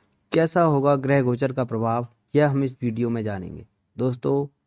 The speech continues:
यह राशिफल आपकी चंद्र राशि और नामाक्षर पर आधारित है। सबसे पहले हम जान लेते हैं मकर राशि के लोगों के बारे में। यह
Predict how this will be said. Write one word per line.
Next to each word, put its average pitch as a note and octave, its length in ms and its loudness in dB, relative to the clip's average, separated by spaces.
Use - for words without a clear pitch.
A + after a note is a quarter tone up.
यह D3+ 160 4
राशिफल C#3+ 560 0
आपकी A#2+ 320 -4
चंद्र B2+ 260 -2
राशि B2+ 320 -2
और C3 220 -2
नामाक्षर A#2 460 -4
पर B2+ 220 -8
आधारित G#2+ 460 -6
है। F2 140 -16
सबसे D#3+ 320 0
पहले D#3 280 2
हम C#3 180 2
जान B2+ 220 2
लेते B2+ 240 0
हैं B2 320 -2
मकर D#3+ 240 0
राशि C3+ 360 0
के C#3 140 0
लोगों B2 300 2
के B2+ 280 -2
बारे A2 240 0
में। F#2+ 180 -10
यह D#3 180 4